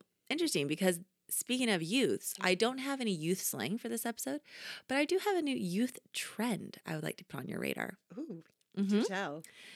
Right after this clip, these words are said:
Speaker 1: So back in the day when you and I would get highlights in our hair, right? As one does.
Speaker 2: Guilty.
Speaker 1: Yes. We would sometimes get highlights around our face, right?
Speaker 2: Mm-hmm.
Speaker 1: And what would you call that?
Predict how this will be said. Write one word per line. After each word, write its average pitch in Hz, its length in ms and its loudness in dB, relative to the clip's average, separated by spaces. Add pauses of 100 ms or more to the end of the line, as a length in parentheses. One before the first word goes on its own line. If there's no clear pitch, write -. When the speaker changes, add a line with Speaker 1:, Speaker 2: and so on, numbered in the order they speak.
(120)
Speaker 1:
So 330 540 6
back 392 200 0
in 466 120 -2
the 349 60 4
day 160 260 4
when 170 180 2
you 196 160 6
and 196 80 4
I 180 160 4
would 170 140 -2
get - 260 -4 (320)
highlights 151 840 2 (120)
in 160 140 2
our 123 160 4
hair, 156 400 0 (160)
right? 175 420 2 (140)
As 160 220 -2
one 143 180 -2
does. 95 400 2
Speaker 2:
Guilty. 185 400 -8 (120)
Speaker 1:
Yes. - 360 0 (560)
We 285 400 4
would 269 340 6
sometimes 320 460 -2
get - 180 -2
highlights 202 380 2
around 185 240 2
our 170 140 2
face, - 480 2
right? 143 320 0 (100)
Speaker 2:
Mm-hmm. 156 260 -10
Speaker 1:
And 240 140 0
what 311 140 2
would 370 180 0
you 320 300 6
call - 260 -4
that? - 420 -8